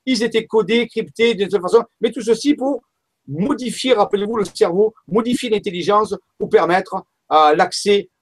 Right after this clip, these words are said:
à, à, au mystère. Là, pareil, ce sont des dalles qui sont trouvées, ont été trouvées, euh, dans une campagne qui s'appelle Comme Sourde, près de la Val-Dieu, justement, euh, près de la Val-Dieu, le centre d'étoile à Saint-Branche.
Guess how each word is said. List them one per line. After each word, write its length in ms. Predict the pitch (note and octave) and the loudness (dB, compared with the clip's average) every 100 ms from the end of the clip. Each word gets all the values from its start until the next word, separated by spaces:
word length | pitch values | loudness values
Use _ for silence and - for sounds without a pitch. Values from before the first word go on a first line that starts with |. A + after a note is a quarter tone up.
| - | 0
à, 300 | D3+ D3+ D3 | 4 4 4
à, 260 | D3+ D3 D3 | 4 4 2
au 80 | G3 | -2
mystère. 460 | D#3+ C#3 E3 C#3 G#2+ _ _ - | -8 -2 0 0 -2 _ _ -2
Là, 160 | F3 | 0
pareil, 360 | F#3 D#3+ F#3 A3+ | 2 2 2 0
ce 100 | F3+ | -4
sont 140 | G3+ | -4
des 140 | F3+ F3+ | -4 2
dalles 240 | G3 F#3 | 2 2
qui 100 | - | -2
sont 140 | F3+ | -8
trouvées, 380 | F3+ F#3 F#3 F3 | -8 -6 -4 -2
ont 60 | E3 | -2
été 160 | F3+ | -6
trouvées, 420 | F3+ F3 F3+ D#3+ - _ _ C#3 | -8 -4 -2 -2 -4 _ _ -4
euh, 420 | D#3+ D#3 D#3 D3+ | 0 2 4 2
dans 140 | E3 | 0
une 220 | F3 F3 E3 | -4 -6 -2
campagne 380 | G3+ F#3+ G3 F3+ | -2 0 0 0
qui 60 | |
s'appelle 360 | E3+ - F3+ D#3+ D3+ | -4 0 2 2 0
Comme 220 | B3+ G#3 | -2 -4
Sourde, 480 | F3 - G#3+ A3+ B3 - _ _ | -6 -6 -2 0 -2 -6 _ _
près 240 | - B3+ B3+ | -10 -6 4
de 80 | |
la 160 | A3+ F#3+ | 4 6
Val-Dieu, 300 | E3+ D3+ E3 | 4 2 -2
justement, 440 | G#3+ F3+ D3+ D#3+ G#3+ _ - | -6 -8 -6 -6 -8 _ -12
euh, 80 | C#3+ | -10
près 180 | - G#3+ | -2 0
de 80 | G3 | 2
la 140 | F3 | 2
Val-Dieu, 300 | E3+ E3 F3+ | 2 2 2
le 100 | D#3+ | 2
centre 340 | D3+ G#3 F3+ | 2 2 2
d'étoile 300 | D#3+ E3 F3 | -4 -2 2
à 240 | D#3 D3 C#3 | 4 4 2
Saint-Branche. 580 | D#3+ D3+ C#3+ G#3 B3 | -4 -4 0 0 0